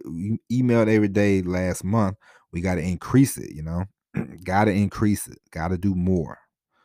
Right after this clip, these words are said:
You know, there's more to be done. And so for me, there's more to be done. For you, there's more to be done. And ladies and gentlemen, we will end the podcast on that note.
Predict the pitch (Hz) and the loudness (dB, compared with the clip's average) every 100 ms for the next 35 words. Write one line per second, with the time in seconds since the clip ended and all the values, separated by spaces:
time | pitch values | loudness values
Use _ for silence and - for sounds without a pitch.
0 | _ _ 76 76 80 - 92 98 95 90 | _ _ -14 -8 -8 -4 2 4 2 0
1 | 85 90 76 - _ _ _ - 85 82 | 0 -2 -2 -8 _ _ _ -12 -10 -6
2 | - 92 85 - 85 110 131 135 - _ | -2 0 -2 -4 0 4 6 4 0 _
3 | _ - 82 90 95 90 87 95 92 90 | _ -10 -8 -2 -2 -2 -2 -2 -2 -4
4 | 82 95 156 113 87 92 90 82 80 78 | -2 2 4 4 2 0 -4 -4 -6 -6
5 | 82 80 80 - 87 85 82 80 - 98 | -6 -6 -8 -10 -8 -6 -6 -8 -6 -4
6 | 95 90 87 98 92 90 92 _ _ _ | -4 -4 -2 0 0 -2 -6 _ _ _
7 | 90 87 - 110 104 - 104 92 90 98 | -4 -2 0 0 0 0 0 0 0 0
8 | 87 - 92 78 87 - - 87 90 - | -2 -2 -4 -2 -4 -6 -4 -2 -2 -2